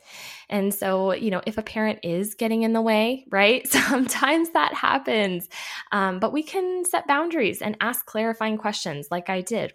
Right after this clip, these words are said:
"What's your threshold? All right. Well, this is the goal we're working towards. How can we work towards this goal and support your need to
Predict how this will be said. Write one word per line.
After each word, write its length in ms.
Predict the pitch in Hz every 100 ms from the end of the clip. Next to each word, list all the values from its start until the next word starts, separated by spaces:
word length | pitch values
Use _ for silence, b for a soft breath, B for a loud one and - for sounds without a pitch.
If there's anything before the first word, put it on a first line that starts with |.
| _
"What's 240 | 277 -
your 100 | 339
threshold? 640 | 330 269 269 - - - - _
All 80 | 254
right. 340 | 320 226 262 - B B B
Well, 100 | 190
this 220 | 202 214
is 80 | 277
the 80 | 294
goal 240 | 262 190
we're 120 | 185 170
working 360 | 151 - 143
towards. 480 | 139 139 147 214 - B B B B B _ 180 160
How 560 | - 185 202 214 220 - -
can 220 | - 196 175
we 220 | 190 202
work 240 | 185 180
towards 280 | - 175 170
this 200 | - -
goal 340 | - 156 151 -
and 200 | 175 180
support 380 | - - 175 -
your 140 | 160
need 500 | 156 151 156 214 240 B B
to 520 | - 175 156 151 151